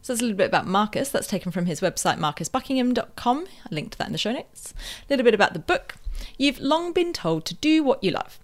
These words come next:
It sounds simple, but the real challenge is how to do this in a world not set up to help you. Most of us actually don't know the real truth of what we love, what engages us and what makes us thrive, and our workplaces, job schools,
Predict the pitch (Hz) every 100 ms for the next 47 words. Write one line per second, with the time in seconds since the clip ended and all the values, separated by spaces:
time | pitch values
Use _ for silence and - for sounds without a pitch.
0 | - - 294 320 - 294 302 294 294 -
1 | 196 269 302 294 240 233 226 220 - 185
2 | 185 180 - - - 226 202 196 196 190
3 | 202 196 196 277 330 - 247 214 - 165
4 | - - - - - - - 254 269 294
5 | 285 - 294 294 339 311 294 180 170 175
6 | 196 202 - 151 - 160 196 - 262 185
7 | - - - 156 240 269 302 294 - 196
8 | - - - 202 196 - 214 220 214 208
9 | 196 156 156 269 - 277 262 247 214 220
10 | 214 - 180 170